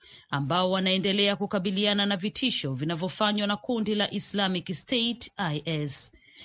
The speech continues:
Alisema Marekani ina nia ya dhati kuisaidia Iraq kufanikisha matumaini ya kiuchumi, uhuru kutoka mataifa ya nje yanayoingilia masuala yao ya ndani,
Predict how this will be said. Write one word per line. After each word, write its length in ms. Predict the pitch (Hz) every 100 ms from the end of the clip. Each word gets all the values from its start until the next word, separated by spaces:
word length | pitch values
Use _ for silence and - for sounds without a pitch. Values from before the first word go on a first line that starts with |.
| - -
Alisema 400 | 233 240 269 233
Marekani 560 | 214 214 214 233 240
ina 280 | 233 240 220
nia 220 | 226 220
ya 140 | 220 202
dhati 440 | 202 165 135 143
kuisaidia 760 | - 151 - 156 147 185 180 202
Iraq 480 | 180 196 131 - - _ - _
kufanikisha 680 | 151 151 175 175 220 214 214
matumaini 580 | 208 208 202 220 226 165
ya 60 |
kiuchumi, 840 | 151 147 135 - 220 208 190 190 - - - -
uhuru 520 | 220 214 285 285 220
kutoka 380 | 214 214 247 226
mataifa 520 | 208 202 214 233 226
ya 140 | 208 196
nje 440 | 247 202 147 135
yanayoingilia 720 | 143 156 185 185 165 185 202
masuala 460 | 190 185 208 190 185
yao 280 | 190 190 165
ya 140 | 147
ndani, 540 | 147 190 202 190 185